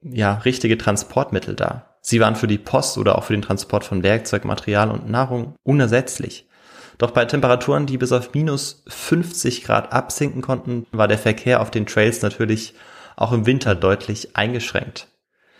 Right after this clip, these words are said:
Über den Winter wurde Nome zu einem richtigen Wirtschaftszentrum der Region, denn hier lagerten etliche Vorräte, die über den Sommer angesammelt worden waren.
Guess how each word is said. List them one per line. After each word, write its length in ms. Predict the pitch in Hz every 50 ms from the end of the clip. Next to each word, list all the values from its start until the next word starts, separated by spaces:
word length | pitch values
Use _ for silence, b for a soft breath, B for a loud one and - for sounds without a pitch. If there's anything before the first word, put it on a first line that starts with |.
| B B B B B B B B B B B B B B
Über 120 | - 139 147
den 140 | 143 135 139
Winter 240 | 165 185 - 196
wurde 140 | 175 170 156
Nome 260 | 151 151 151 156 160
zu 120 | - - -
einem 220 | - 120 123 131 127
richtigen 460 | 131 131 - - 120 120 113 107 107
Wirtschaftszentrum 960 | 127 131 - - 110 95 - - - - - - - 92 95 - - 98 95
der 120 | 92 95
Region, 320 | 95 95 95 - 98 95 92
denn 140 | 98 95 101
hier 160 | 107 120 113
lagerten 600 | 104 101 104 117 120 117 - - 107 107 107 - - _ -
etliche 440 | - 120 120 - 117 113 - 117
Vorräte, 400 | 110 - - 131 131 135 131 -
die 120 | 110 - 117
über 140 | 110 110 110
den 140 | 110 107
Sommer 280 | 104 107 110 117 117 117
angesammelt 640 | 117 135 151 156 123 - 95 92 90 85 - -
worden 260 | - 90 90 92 90 -
waren. 320 | 92 90 87 90 92 -